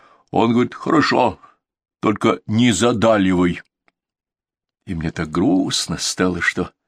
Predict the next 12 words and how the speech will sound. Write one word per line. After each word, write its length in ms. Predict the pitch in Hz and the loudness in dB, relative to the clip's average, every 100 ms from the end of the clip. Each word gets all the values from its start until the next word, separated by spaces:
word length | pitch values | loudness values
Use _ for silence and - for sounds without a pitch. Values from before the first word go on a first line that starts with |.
| _ _ _ _ _ _ _ | _ _ _ _ _ _ _
с 260 | - - 98 | -10 -8 0
Водоги 460 | 104 98 87 85 | 2 2 2 2
уходить 560 | 90 - 120 90 107 - | 0 0 -4 -4 -6 -4
надо, 260 | 117 139 - _ _ _ _ _ _ _ _ | -6 -8 -16 _ _ _ _ _ _ _ _
что 260 | - - | -8 -4
место 440 | 92 139 135 - - | 0 0 -2 -6 -6
я 100 | - | -6
уступаю. 500 | - - - - 135 _ _ _ _ _ _ _ _ - | -8 -10 -8 -8 -10 _ _ _ _ _ _ _ _ -10
Теперь 180 | - | -6
всё, 460 | - - - 104 104 | -4 0 2 2 0
говорю, 360 | 147 113 87 - _ _ _ _ _ _ - | 0 -2 -2 -8 _ _ _ _ _ _ -12
отпела. 640 | - - 104 143 143 | -10 0 0 2 -2